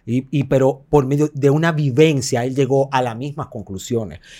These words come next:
Claro, estos textos de estos sabios son productos de vivencias también, porque al final lo que ellos han dicho es, "Mira, esto fue lo que nosotros encontramos." Esto es una, esto es una, una carta de ruta, ¿verdad? O sea, y no, no un sistema de adro-, de adoctrinamiento,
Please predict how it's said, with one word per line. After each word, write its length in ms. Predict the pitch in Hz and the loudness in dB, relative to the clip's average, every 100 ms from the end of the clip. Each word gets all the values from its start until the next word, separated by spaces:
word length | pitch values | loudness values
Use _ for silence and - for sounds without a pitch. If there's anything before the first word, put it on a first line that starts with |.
| - | 0
Claro, 260 | 147 160 | 4 4
estos 240 | 139 180 180 | 2 -4 -2
textos 300 | 185 180 156 | -4 -2 -6
de 80 | 151 | -4
estos 200 | 165 143 | -2 0
sabios 360 | 131 117 117 | 0 -2 -4
son 220 | - 151 | 0 0
productos 420 | 143 135 151 - 110 | 2 2 2 0 -4
de 80 | |
vivencias 500 | 107 104 180 233 101 | -2 0 0 -2 -6
también, 320 | - 87 85 90 | -12 -12 -10 -6
porque 140 | 113 | -2
al 60 | 123 | 0
final 220 | 127 127 | 2 4
lo 80 | 170 | 4
que 80 | 151 | 4
ellos 100 | 151 | 2
han 60 | |
dicho 200 | 156 151 | 0 0
es, 60 | 151 | 2
"Mira, 300 | 151 131 - | 2 0 -4
esto 260 | - 175 170 | -6 -4 -4
fue 120 | 139 | -2
lo 80 | 175 | 0
que 80 | 160 | 0
nosotros 320 | 135 135 143 | -4 -6 -6
encontramos." 400 | 139 120 127 139 | -6 -4 -4 -2
Esto 120 | 196 | 2
es 40 | 240 | 2
una, 160 | 202 - - - | 2 -2 -10 -4
esto 240 | 170 165 | 0 2
es 60 | 202 | 4
una, 220 | 196 165 175 | 4 2 0
una 200 | 175 175 | -2 0
carta 260 | 196 190 | -2 -2
de 60 | 139 | -4
ruta, 400 | 131 101 - - - | -4 -10 -14 -14 -4
¿verdad? 200 | 147 110 | -2 -2
O 40 | |
sea, 280 | - 113 95 | -4 -10 -4
y 120 | 160 139 | 0 2
no, 320 | 135 185 185 | 4 2 2
no 120 | 147 | 0
un 80 | 175 | 0
sistema 500 | 175 147 - 170 170 | -2 -4 0 0 2
de 80 | 139 | 0
adro-, 300 | 123 110 113 - | 0 -4 -10 -2
de 100 | 143 | 2
adoctrinamiento, 880 | 123 - 120 104 98 131 104 - | 2 2 0 0 0 0 0 -6